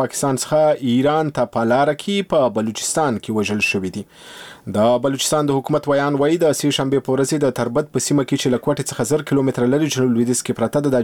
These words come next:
جسدونه موندلي. د بلوچستان د حکومت ویان انور-، انور الحق کاکړ ویلي، د حق لک ظاهراً د هغې ډلې غړي وو چې پنځلس تنه مړي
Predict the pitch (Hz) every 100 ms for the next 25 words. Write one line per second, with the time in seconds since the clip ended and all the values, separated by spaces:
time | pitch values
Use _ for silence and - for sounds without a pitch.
0 | 107 - 104 113 104 101 95 92 - -
1 | - - - 92 - 185 - 127 113 107
2 | - 123 - 117 127 135 147 123 120 123
3 | - 120 113 117 113 - 131 - - -
4 | _ _ - 104 - 160 165 156 160 180
5 | 170 143 127 - 143 123 143 139 127 131
6 | 127 135 127 143 139 156 165 139 - 123
7 | 139 127 - 127 135 160